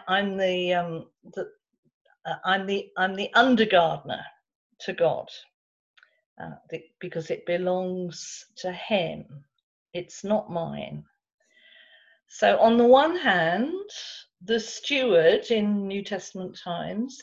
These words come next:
is a, is a servant. He's often a slave, um, and he is strictly accountable to his master. On the other hand,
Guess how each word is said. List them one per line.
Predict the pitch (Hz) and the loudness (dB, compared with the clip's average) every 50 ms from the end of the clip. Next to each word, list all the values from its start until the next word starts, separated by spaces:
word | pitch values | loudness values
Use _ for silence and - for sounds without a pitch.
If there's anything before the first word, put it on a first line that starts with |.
| _ | _
is | - 190 180 180 | -4 -4 -2 0
a, | 180 185 185 - _ | 0 0 0 -2 _
is | - 185 - | -6 -4 -2
a | 196 180 | -4 -4
servant. | 180 - - - - 240 226 202 185 175 151 156 151 180 - 453 - - _ _ - - - - - _ _ _ _ _ _ _ _ _ _ _ _ _ _ _ _ _ | -4 -6 -10 2 6 6 8 8 8 6 6 4 2 0 0 -2 -8 -12 _ _ -20 -18 -18 -20 -20 _ _ _ _ _ _ _ _ _ _ _ _ _ _ _ _ _
He's | 233 214 233 | 0 6 6
often | 214 208 - 226 226 | 6 6 6 4 2
a | 233 | 2
slave, | 226 - - - 285 294 302 311 269 214 180 151 131 120 - - - - - - - - _ _ _ _ _ _ _ _ _ _ _ _ _ _ _ _ _ _ _ | 2 0 -6 -6 0 4 6 6 8 6 6 4 2 -2 -6 -10 -14 -18 -20 -20 -20 -20 _ _ _ _ _ _ _ _ _ _ _ _ _ _ _ _ _ _ _
um, | - 190 196 196 202 202 - - | 0 2 2 2 2 -2 0 2
and | 208 208 | 4 6
he | 214 226 226 | 6 6 4
is | 214 220 - | 2 2 -2
strictly | - - - - - - - 262 277 262 - - 214 208 202 | -8 -10 -10 -10 -10 -6 -2 0 0 0 0 0 2 2 2
accountable | 196 - - - 208 208 208 190 190 - 180 165 165 123 - 156 | 0 0 -4 -4 -2 -2 -2 -2 -4 -8 -10 -6 -6 -6 -6 -8
to | - - - 190 | -10 -10 -8 -8
his | 180 180 180 - 180 | -6 -6 -8 -8 -8
master. | 170 170 160 156 151 151 - - - - - - 147 - - _ _ _ _ _ _ _ _ _ _ _ _ _ _ _ _ _ _ _ | -6 -6 -6 -6 -8 -10 -12 -18 -12 -10 -10 -10 -10 -14 -20 _ _ _ _ _ _ _ _ _ _ _ _ _ _ _ _ _ _ _
On | 185 196 202 208 | -2 0 4 4
the | 214 233 247 | 6 8 8
other | 285 285 254 233 196 | 8 8 8 8 6
hand, | 165 156 156 151 156 151 147 147 | 4 2 -2 -4 -4 -6 -8 -12